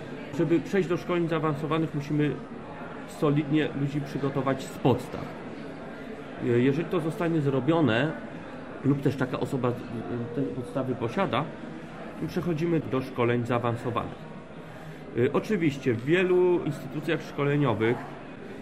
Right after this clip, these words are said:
kwestia pakietu Office jest wymieniana, y, tak naprawdę na pierwszym miejscu w biuletynach informacyjnych, y, że to się wszystko robi. My wyszliśmy z założenia,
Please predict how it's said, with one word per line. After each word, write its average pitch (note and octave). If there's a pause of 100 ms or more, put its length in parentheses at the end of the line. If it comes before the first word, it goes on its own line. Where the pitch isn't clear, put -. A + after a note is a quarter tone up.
(140)
kwestia E3+
pakietu E3
Office D#3+
jest C#3
wymieniana, D#3 (1500)
y, -
tak D3
naprawdę D#3
na C#3+
pierwszym C#3
miejscu C#3+ (500)
w C#3+
biuletynach C#3+
informacyjnych, B2 (200)
y, G#2+ (420)
że D3+
to D#3+
się E3
wszystko -
robi. A2 (480)
My D#3+ (420)
wyszliśmy D#3+ (500)
z A#2+
założenia, D3